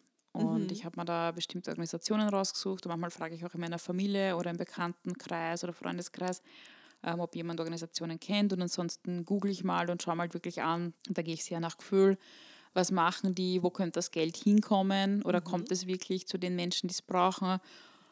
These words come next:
Speaker 1: Genau, und dann treffe ich die Entscheidung eben, an welche Organisation ich spende.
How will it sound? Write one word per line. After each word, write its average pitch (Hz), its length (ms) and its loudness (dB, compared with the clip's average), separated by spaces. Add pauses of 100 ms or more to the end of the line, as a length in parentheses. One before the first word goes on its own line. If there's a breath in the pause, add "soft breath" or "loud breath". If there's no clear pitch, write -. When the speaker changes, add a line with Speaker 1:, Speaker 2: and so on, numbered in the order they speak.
(140 loud breath)
Speaker 1:
Genau, 165 320 2
und 175 160 0
dann 175 120 0
treffe 170 240 -4
ich 180 80 -10
die - 80 -4
Entscheidung 170 460 0
eben, 165 280 -2
an 165 140 -2
welche 165 240 -2
Organisation 165 520 -4
ich 165 80 -10
spende. 196 480 0